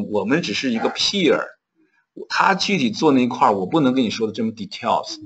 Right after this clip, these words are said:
那好，人家都这样很客气的说，但是他还是后来找到我们的那个 candidate，他说，“你再给我提供其他的这个 reference，是吧？”这是，这是一个非常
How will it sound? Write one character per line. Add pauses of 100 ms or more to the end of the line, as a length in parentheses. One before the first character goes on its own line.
(500)
那
好，
人
家
都
这
样
很
客
气
的
说，
但
是
他
还
是
后
来
找
到
我
们
的
那
个 (1000)
candidate， (640)
他
说
，“你
再
给
我
提
供
其
他
的
这
个
reference， (260)
是
吧？”
这
是，
这
是
一
个
非
常